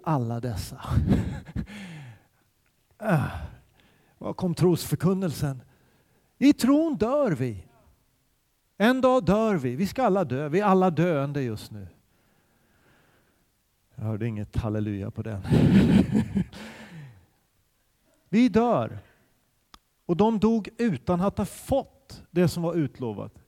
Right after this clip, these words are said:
inklusive Abraham. Men han hade fått det, men han hade inte fått det.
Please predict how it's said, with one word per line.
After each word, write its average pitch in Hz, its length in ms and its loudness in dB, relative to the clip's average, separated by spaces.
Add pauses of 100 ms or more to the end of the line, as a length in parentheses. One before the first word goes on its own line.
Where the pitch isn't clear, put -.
inklusive 185 640 -2
Abraham. 123 560 -4 (720)
Men 143 120 -2
han 156 140 2
hade 160 200 4
fått - 440 -4
det, 151 240 -4 (440)
men 135 120 -4
han 151 160 0
hade 175 120 2
inte 175 200 -4
fått - 360 -4
det. 110 220 -14